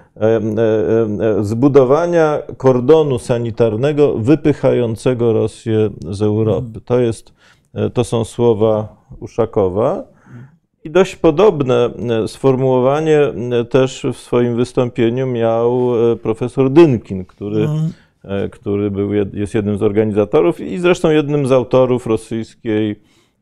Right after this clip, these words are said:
Speaker 1: strategii negocjacyjnej w zakresie rozbrojenia nuklearnego. To jest
Speaker 3: Mm.
Speaker 1: osoba bardzo wpływowa, choć może nie
Speaker 3: Tak.
Speaker 1: jest, em, nie pierwszoplanowa.
Speaker 3: No, Jan Dynkin jest powszechnie rozpo-, rozpoznawalny raczej.
Speaker 1: No, w Polsce, myślę, nie do końca, ale,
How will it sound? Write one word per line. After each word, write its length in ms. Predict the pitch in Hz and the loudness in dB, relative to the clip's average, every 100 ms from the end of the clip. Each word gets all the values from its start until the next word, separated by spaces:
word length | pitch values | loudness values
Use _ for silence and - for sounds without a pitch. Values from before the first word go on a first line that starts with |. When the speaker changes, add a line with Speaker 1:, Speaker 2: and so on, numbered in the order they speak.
| _ | _
Speaker 1:
strategii 500 | - - 131 113 107 | -2 0 2 0 0
negocjacyjnej 1120 | 104 104 107 110 101 - 104 101 101 98 98 | 0 0 0 0 -2 -2 -4 -2 -2 -2 -2
w 120 | 92 - | -6 -6
zakresie 440 | 92 98 101 107 | -6 -4 -4 -4
rozbrojenia 460 | 101 98 101 101 101 | -4 -2 -2 -2 -4
nuklearnego. 800 | 95 101 98 101 107 95 78 | -6 -6 -4 -4 -4 -4 -6
To 200 | - 92 90 | -12 -12 -12
jest 180 | 92 | -14
Speaker 3:
Mm. 140 | 143 139 | -14 -8
Speaker 1:
osoba 240 | 101 98 | -4 -2
bardzo 300 | 95 95 95 | -2 -2 -6
wpływowa, 520 | - - 107 139 143 | -8 -8 -2 0 0
choć 260 | 117 113 - _ - _ - | 0 -4 -8 _ -20 _ -8
może 320 | 101 101 107 | -4 -2 0
nie 100 | 101 | 0
Speaker 3:
Tak. 100 | 101 | 0
Speaker 1:
jest, 240 | 101 - 104 | -2 -6 -10
em, 420 | 101 101 104 104 | -10 -10 -12 -14
nie 140 | 107 110 | -14 -12
pierwszoplanowa. 840 | 107 101 110 117 107 98 - 139 143 - _ - | -10 -8 -8 -4 -2 -4 -6 -12 -20 -20 _ -6
Speaker 3:
No, 140 | 214 202 | -2 0
Jan 220 | 135 123 | 0 0
Dynkin 400 | 120 95 120 120 | -2 -4 -8 -6
jest 260 | 120 131 _ 120 117 | -6 -8 _ -20 -12
powszechnie 400 | 151 135 165 120 | -8 -2 0 4
rozpo-, 560 | - 110 113 - 123 117 | 6 6 4 2 2 0
rozpoznawalny 960 | 127 - 135 120 117 110 101 98 98 | -2 -4 -2 0 -2 -2 -6 -8 -10
raczej. 320 | 92 90 - 104 | -12 -14 -10 -6
Speaker 1:
No, 80 | - | -6
w 180 | - | -2
Polsce, 340 | 190 196 - 175 | 2 2 2 0
myślę, 320 | 165 - 165 | 0 0 0
nie 260 | 151 151 147 | 0 2 2
do 100 | 147 | 4
końca, 300 | 220 - | 2 2
ale, 120 | 196 | 2